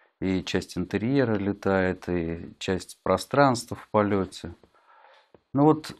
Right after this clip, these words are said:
говорит Дондурей, наша проблема, имеется в виду проблема нашей страны, в том, что мы не летаем.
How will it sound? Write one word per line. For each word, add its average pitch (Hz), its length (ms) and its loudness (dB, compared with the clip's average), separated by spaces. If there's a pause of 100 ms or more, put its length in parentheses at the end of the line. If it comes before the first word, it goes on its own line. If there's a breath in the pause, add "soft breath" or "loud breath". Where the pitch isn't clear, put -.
говорит 139 400 4
Дондурей, 139 480 6
наша 131 320 2
проблема, 139 640 4
имеется 113 420 2
в - 20 0
виду 120 120 0
проблема 113 480 4
нашей 101 260 2
страны, 107 680 0 (380)
в - 80 -20
том, 127 140 0
что 139 180 -4
мы 135 100 2
не 120 120 2
летаем. 120 560 -2